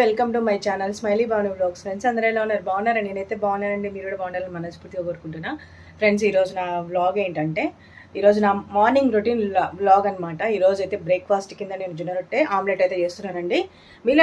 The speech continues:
ఎంతమందికి ఈ కాంబినేషన్ అంటే ఇష్టం? చాలా హెల్దీ కదండి జొన్న రొట్టె, కాబట్టి నేను వీక్లీ ట్వైస్ అయినా సరే నేను ఖచ్చితంగా నేను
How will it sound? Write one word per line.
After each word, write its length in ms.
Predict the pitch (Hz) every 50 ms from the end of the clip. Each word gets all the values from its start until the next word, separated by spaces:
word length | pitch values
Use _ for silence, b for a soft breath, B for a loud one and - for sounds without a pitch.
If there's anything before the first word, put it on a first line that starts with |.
| 302
ఎంతమందికి 420 | 269 262 302 294 302 294 302 285 277 262
ఈ 20 | 269
కాంబినేషన్ 440 | 254 254 254 254 262 262 254 254 247
అంటే 120 | 233 226 226 226 214
ఇష్టం? 240 | 214 - 233 220 220 220 B B B B B -
చాలా 180 | 208 196 208 202 208
హెల్దీ 280 | 208 220 233 233 277 285 262
కదండి 260 | 226 226 208 208 208 202 208
జొన్న 120 | 202 208 214
రొట్టె, 240 | 208 208 - 220 294 370 349 - - - 214
కాబట్టి 380 | 202 196 208 202 196 - 320 339
నేను 180 | 311 269 254 240 214 233
వీక్లీ 320 | 240 240 240 - 269 262 - 226
ట్వైస్ 280 | 247 226 220 226 240 247
అయినా 140 | 233 247 247 247
సరే 160 | 254 240 247 277 277
నేను 120 | 254 226 233
ఖచ్చితంగా 460 | 214 202 - 208 240 226 226 226 277 370 415 - b b b b b b b b b b
నేను 140 | 214 220 247